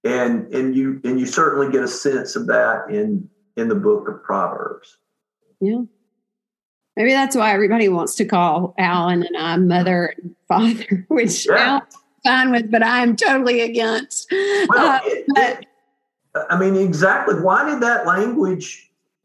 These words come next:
Speaker 1: come into the church? Well, read the New Testament.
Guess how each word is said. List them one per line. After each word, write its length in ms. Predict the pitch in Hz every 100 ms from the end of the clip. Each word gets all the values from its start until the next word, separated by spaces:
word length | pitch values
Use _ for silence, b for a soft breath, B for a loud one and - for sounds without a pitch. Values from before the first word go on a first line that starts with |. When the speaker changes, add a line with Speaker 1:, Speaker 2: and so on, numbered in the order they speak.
| - _ -
Speaker 1:
come 240 | 185 190
into 240 | 202 208
the 140 | 202 185
church? 500 | - 269 - - -
Well, 240 | 113 190
read 320 | 196 135 175
the 80 | 208
New 220 | 220 214
Testament. 640 | 202 190 233 - 110 87